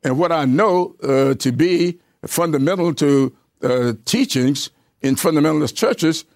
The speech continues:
are two different things. I only try to answer your question as honestly as I possibly could.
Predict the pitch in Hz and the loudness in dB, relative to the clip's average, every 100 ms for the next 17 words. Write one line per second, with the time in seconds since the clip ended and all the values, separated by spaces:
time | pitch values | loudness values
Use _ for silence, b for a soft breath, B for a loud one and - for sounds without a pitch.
0 | _ _ - - 202 220 - 196 - 220 | _ _ -4 0 0 0 -2 -4 0 0
1 | 151 - - _ - 202 202 113 190 160 | 0 -4 -14 _ -4 -2 -2 -2 0 0
2 | 147 165 170 135 127 - 180 - 123 123 | 0 -2 0 0 -2 -2 -4 -2 -4 -4
3 | b b b 143 123 143 170 117 147 131 | b b b -2 -2 0 -2 -2 -2 -2
4 | 135 - 143 139 135 135 - 180 139 110 | -2 -2 -4 -4 -6 -6 -2 0 0 -4